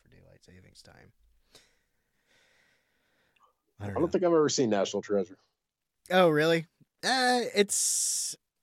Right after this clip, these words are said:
Speaker 1: I mean, it's Nicolas Cage doing, uh, treasure hunting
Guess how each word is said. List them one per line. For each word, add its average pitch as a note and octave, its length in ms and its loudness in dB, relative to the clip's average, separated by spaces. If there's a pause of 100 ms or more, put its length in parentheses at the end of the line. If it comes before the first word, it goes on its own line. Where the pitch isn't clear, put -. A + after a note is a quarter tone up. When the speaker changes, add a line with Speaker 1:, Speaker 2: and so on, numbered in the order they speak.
(200)
Speaker 1:
I E3 80 0
mean, E3+ 160 0
it's E3+ 200 -2
Nicolas E3 440 0
Cage D3+ 800 -2 (260)
doing, C3+ 680 -4 (340)
uh, A#2+ 580 -4
treasure C#3+ 440 -2
hunting A2+ 640 -6